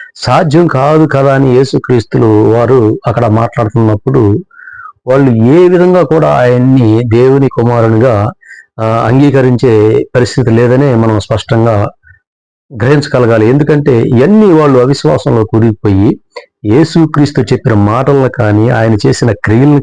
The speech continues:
కానీ, ఆయన చేసిన అద్భుతాలను కానీ, ఆయన చేసిన స్వస్థతలను కానీ కూడా వారు కళ్ళారా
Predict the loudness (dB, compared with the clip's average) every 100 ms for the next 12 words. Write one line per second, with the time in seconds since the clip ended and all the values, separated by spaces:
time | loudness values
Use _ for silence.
0 | -2 0 0 -2 -4 _ _ _ _ _
1 | -8 -2 -2 0 -2 -2 -2 0 0 0
2 | 0 -2 0 0 0 -4 -10 -14 -4 -2
3 | 0 0 0 -2 -4 -4 -4 -2 0 2
4 | 0 0 -2 -2 -2 -2 0 0 0 -2
5 | 0 0 0